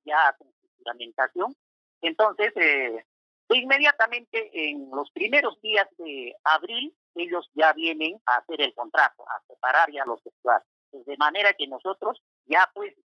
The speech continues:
desde ese entonces empezamos a trabajar. A mediados del mes de abril, a más tardar hasta el mes de mayo. De lo contrario, ya no se puede ya realizar, digamos,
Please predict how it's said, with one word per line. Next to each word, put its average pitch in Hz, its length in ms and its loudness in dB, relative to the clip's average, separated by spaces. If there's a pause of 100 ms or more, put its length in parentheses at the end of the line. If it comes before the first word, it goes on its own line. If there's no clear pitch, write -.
desde 127 320 0
ese - 180 -2
entonces 185 520 -2
empezamos 131 580 -4
a - 120 -20
trabajar. 110 480 0 (440)
A 135 100 -10
mediados 185 600 0
del 139 120 -16 (180)
mes 180 220 -6
de - 140 -10
abril, 151 440 -4 (180)
a 165 100 2
más 269 240 0
tardar 208 360 2 (260)
hasta 165 280 -2
el 160 100 -4
mes 202 280 -4
de 208 260 -2 (200)
mayo. 147 280 2 (240)
De 196 100 -10
lo 226 140 -6
contrario, 240 600 -2
ya 170 180 4
no 156 280 -10
se 139 100 -20
puede 135 360 -8
ya 123 200 2
realizar, 117 520 -4
digamos, 135 360 -2